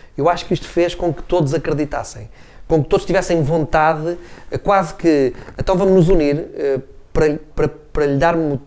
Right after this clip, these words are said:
para lhe dar razão, para que ele tenha razão, para que ele só regresse, para que todos regressemos dia onze e regressemos com a taça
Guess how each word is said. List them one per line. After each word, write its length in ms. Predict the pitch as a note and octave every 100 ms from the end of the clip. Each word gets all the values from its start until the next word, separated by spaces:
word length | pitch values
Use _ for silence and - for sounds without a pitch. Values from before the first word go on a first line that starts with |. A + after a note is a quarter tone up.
| - - - - - -
para 100 | -
lhe 60 | D3+
dar 140 | F3
razão, 320 | D#3 C#3+ A#2+ G2 - - - - - -
para 120 | - C3
que 80 | C3
ele 60 |
tenha 260 | - F3+ D3
razão, 280 | C3 A2 F2+ - - - -
para 120 | - C3
que 80 | F3
ele 60 |
só 180 | - F#3+
regresse, 480 | E3 C#3+ D3+ C#3+ -
para 140 | -
que 60 | -
todos 180 | F#3 D3+
regressemos 580 | C#3+ C3+ - C3+ B2 - - -
dia 240 | C3 D#3+ D3
onze 400 | D3 E3+ F3 -
e 80 | D#3
regressemos 640 | D3+ D3 - D#3 D#3+ D3+ - - -
com 80 | -
a 40 | -
taça 520 | C#3+ C#3+ - D#2